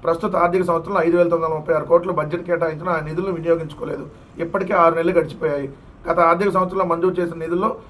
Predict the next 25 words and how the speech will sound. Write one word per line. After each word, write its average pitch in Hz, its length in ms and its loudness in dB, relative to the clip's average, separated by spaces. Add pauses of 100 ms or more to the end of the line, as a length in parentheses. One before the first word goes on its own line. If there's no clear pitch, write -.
(140)
పద్దెనిమిది 170 260 0
వందల 185 120 2
ముప్పై 175 200 -2
కోట్లు 185 240 0
పోలవరం 185 400 4
సింగిల్ 180 300 -4
నోడ్ల 175 160 2
ఖాతాకు 170 320 0
చేరాల్సి 160 400 -6
ఉంది. 139 120 -14 (340)
వీటిని 170 200 2
ఖర్చు 175 260 -2
చేసి 196 260 -2
సంబంధిత 180 320 -4
ధృవీక-, 175 320 -2
ధృవీకరణ 175 380 -2
పత్రాలను 170 420 0
కేంద్ర 175 260 0
జలశక్తికి 165 460 -2
పంపాలి. 156 400 -4 (340)
ఆ 147 80 4
తర్వాతే 190 440 2
కేంద్రం 190 360 0
కేటాయించిన 175 500 -2
నిధులు 175 540 -4